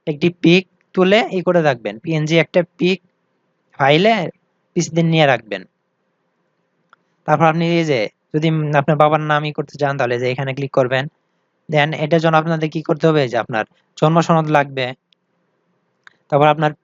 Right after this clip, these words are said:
পিতার জাতীয় পরিচয়পত্র লাগবে, পিতার যে কোনো পরীক্ষা পাশের সনদ লাগবে যদি থাকে, যদি থাকে দিবেন, না থাকলে দিতে হবে না। তারপর যদি আপনি মাতার নাম কারেকশন করতে চান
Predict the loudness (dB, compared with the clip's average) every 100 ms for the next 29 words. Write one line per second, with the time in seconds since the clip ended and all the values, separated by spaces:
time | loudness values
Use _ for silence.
0 | _ -4 2 2 2 2 0 0 -2 -2
1 | -4 -2 0 0 0 -4 -4 -10 _ _
2 | _ -4 2 2 4 2 0 0 -2 0
3 | 0 0 -2 -6 -6 -2 -2 -2 -2 -2
4 | -2 -2 -2 -2 -4 -8 _ _ _ -2
5 | 0 0 -2 -4 -4 -4 -6 -6 -8 -6
6 | -8 -6 -4 -2 -2 -4 -8 _ _ _
7 | _ _ _ -6 -2 0 0 0 -2 -8
8 | -10 -10 -6 -2 0 0 -2 -4 -2 -2
9 | -2 -8 -8 -4 -2 -2